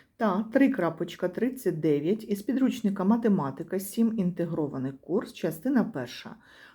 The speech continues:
Автор підручників Олександр Істер, видавництво Генеза, дві тисячі двадцять четвертий рік. Маса бідона з молоком становить двадцять п'ять кілограмів. І ще половину його маси.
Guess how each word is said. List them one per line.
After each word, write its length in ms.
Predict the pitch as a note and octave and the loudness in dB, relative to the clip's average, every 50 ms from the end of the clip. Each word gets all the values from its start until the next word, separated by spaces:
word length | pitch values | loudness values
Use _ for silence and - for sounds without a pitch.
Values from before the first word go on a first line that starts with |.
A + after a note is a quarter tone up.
| _ _ _ | _ _ _
Автор 380 | - F#4 - - - D4+ C#4 | -4 -4 -2 -2 -2 -2 0
підручників 760 | - G#3+ G3 F3 E3+ D#3+ D#3+ - - G3+ A3 A3 C4+ C4+ C#4 - | 2 2 4 4 2 2 0 0 0 0 0 0 -2 -4 -4 -2
Олександр 760 | G#3+ F#3+ F#3 F#3+ - - - F3+ D#3+ D3+ D3 D3 D#3 F3 - | 0 0 0 -2 -6 -8 -6 -4 -4 -2 -2 -2 -4 -4 -4
Істер, 540 | - D#3+ D3 C3+ - - - G#3+ B3+ B3+ - - - - - - _ _ - | -4 -4 -4 -4 -6 -8 -8 -6 -6 -6 -8 -14 -20 -20 -20 -20 _ _ 2
видавництво 720 | G3+ G#3+ G#3 A#3+ A3 G#3 F#3+ - - - - D3+ D3 C3 | 4 6 8 8 8 6 6 4 0 -6 -8 -8 -8 -8
Генеза, 720 | - D3+ E3 G3+ F#3+ D#3+ D3 C#3+ C#3+ E3 G3+ A3+ D4+ - - | -4 -2 0 0 0 0 -2 -4 -4 0 0 0 0 0 -4
дві 180 | B3+ G3 E3+ D3 | -4 -2 -2 -2
тисячі 520 | - - D#3 E3 - - C#4 C#4 - - | 0 0 -2 -2 0 0 -2 0 0 -2
двадцять 460 | F4 - E3+ D#3 D#3+ G3+ G#3 - - - | -2 0 -2 0 0 0 -2 -4 -6 -6
четвертий 560 | - - - E3 D3 D3+ D3+ D3+ - - D3+ | -6 -8 -8 -6 -6 -6 -6 -6 -6 -8 -8
рік. 280 | - - - _ - _ _ _ _ _ _ - - - - _ _ | -8 -10 -14 _ -20 _ _ _ _ _ _ -20 -20 -20 -20 _ _
Маса 340 | - G#3+ D4 F#4+ - - C4+ | 2 2 2 2 2 2 4
бідона 480 | A3 G3 G3+ F3 F3+ D#3+ D3+ D#3 E3+ G3+ | 4 4 4 4 2 0 0 -2 -2 2
з 60 | A3 | 4
молоком 500 | A3 G3+ F3+ D#3+ D#3 D#3+ - G3+ G#3+ D4 | 4 4 4 2 -2 -2 -2 -2 -2 -2
становить 540 | - - - F3+ E3 D#3 D#3 D#3 F#3+ B3 C#4+ | -2 -6 -6 -4 -4 -2 -2 -2 0 -2 0
двадцять 400 | G#3 D#3+ E3+ F#3+ F#3+ - G#3+ G#3 | 0 -2 -2 -2 -2 -2 -4 -4
п'ять 260 | - C4+ C#4 D4 - | -2 -2 -4 -4 -4
кілограмів. 680 | - - F#3+ E3+ D#3+ D3+ D3 A#2+ G2 - - - - _ _ _ _ _ _ _ - - - _ _ _ _ | -4 -4 -2 -2 -2 -2 -4 -6 -8 -10 -12 -16 -18 _ _ _ _ _ _ _ -20 -20 -20 _ _ _ _
І 180 | B3 A3 F#3 | 2 4 4
ще 480 | - - - - - - G#3+ A3+ D4 G#4 | 2 0 -6 -8 -6 -4 -2 0 0 -2
половину 840 | - - - G#3 F3+ E3 E3 D#3 C#3+ C#3 D3 D#3+ G3 C4+ E4 E4+ - - | -4 -2 0 2 2 4 2 0 0 0 2 2 2 0 0 -4 -8 -8
його 300 | - F3 D#3 D3 C#3+ F3 | -4 -4 -4 -4 -4 -6
маси. 500 | F#3 E3+ D3 B2 A2 - - - - - | -4 -4 -4 -4 -6 -8 -10 -14 -18 -20